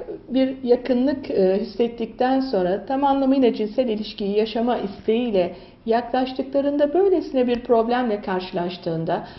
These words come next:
kadın hatta kendini kapatıp erkeği ittiği için erkek istenmeyen, e, ve acı veren pozisyonunda olup, kadın da bu işi gerçekleştiremeyen pozisyonunda, e, kendini sıkıntılı ve çökkün hissediyor.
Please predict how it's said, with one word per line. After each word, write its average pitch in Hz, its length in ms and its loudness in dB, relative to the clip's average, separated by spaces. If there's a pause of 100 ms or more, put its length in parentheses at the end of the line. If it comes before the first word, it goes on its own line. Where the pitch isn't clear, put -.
(480)
kadın 294 340 2
hatta 254 420 0
kendini 247 400 -2
kapatıp 214 600 -4
erkeği 208 380 0
ittiği 196 400 -4
için 190 360 -6
erkek 220 400 -6
istenmeyen, 247 840 2 (380)
e, 208 80 2
ve 190 420 4
acı 202 260 0
veren 233 460 6
pozisyonunda 175 680 -2
olup, 165 360 0 (280)
kadın 311 340 2
da 294 140 2
bu 302 120 2
işi 302 240 -2
gerçekleştiremeyen 254 1120 0
pozisyonunda, 190 760 0 (380)
e, 190 480 4
kendini 254 400 0
sıkıntılı 240 840 2
ve 233 160 4
çökkün 214 360 0
hissediyor. 175 560 -4